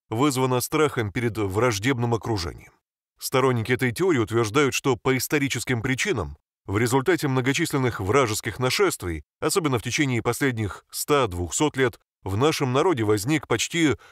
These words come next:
параноический страх перед внешней угрозой. Эта теория внешне вполне правдоподобна, и при желании можно найти много фактов, как бы её подтверждающих. На самом же деле это всего лишь хитроумная комбинация очевидной лжи,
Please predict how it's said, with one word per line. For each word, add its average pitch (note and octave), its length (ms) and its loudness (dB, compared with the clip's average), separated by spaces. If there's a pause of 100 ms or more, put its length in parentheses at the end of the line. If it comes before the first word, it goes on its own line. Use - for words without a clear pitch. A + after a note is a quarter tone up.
(140)
параноический C#3+ 760 0
страх C#3+ 400 0
перед A#2 220 -4
внешней A#2+ 500 -2
угрозой. F#2+ 540 -6 (640)
Эта C#3 200 0
теория C3+ 420 4
внешне B2+ 360 0
вполне B2+ 460 0
правдоподобна, A#2+ 720 0
и E2+ 200 -6
при G2 140 -6
желании B2+ 460 2
можно B2 320 2
найти B2 320 -2
много B2 340 0
фактов, D#3+ 480 -2 (220)
как D3+ 160 -2
бы C3+ 100 4
её C3+ 140 4
подтверждающих. B2+ 880 -2 (460)
На A2 160 0
самом D#3 300 2
же C3+ 120 2
деле D3+ 260 2
это C3 140 2
всего F3 240 2
лишь C#3+ 260 2 (240)
хитроумная D3+ 680 2
комбинация C3 640 2
очевидной B2 500 0
лжи, A2+ 500 0